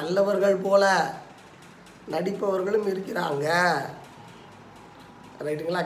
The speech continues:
கெட்ட, அதே போல சத்தம் இல்லாம காய் நகர்த்தி கொண்டு போறவங்களும் இருக்கிறாங்க. இப்ப இவ-, இவங்களால என்ன பிரச்சனை அப்படின்னா, இவங்க வந்து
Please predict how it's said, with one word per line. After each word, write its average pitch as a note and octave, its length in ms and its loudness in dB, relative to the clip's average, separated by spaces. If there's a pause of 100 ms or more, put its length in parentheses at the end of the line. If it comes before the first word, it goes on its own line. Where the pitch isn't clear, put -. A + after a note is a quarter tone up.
கெட்ட, A3 280 -2 (120)
அதே A3+ 180 6 (280)
போல G#3+ 180 2 (960)
சத்தம் E3+ 420 -2
இல்லாம G#3 480 4 (1040)
காய் G3+ 360 8
நகர்த்தி G3 480 4
கொண்டு F#3 300 4 (560)
போறவங்களும் F#3 420 0
இருக்கிறாங்க. D3+ 400 -10 (1120)
இப்ப - 160 -4 (120)
இவ-, G#3 360 10
இவங்களால B3+ 560 10
என்ன C4 140 4 (160)
பிரச்சனை A3 360 4 (1160)
அப்படின்னா, D3 400 2 (2500)
இவங்க G#3 260 0 (300)
வந்து B3+ 240 0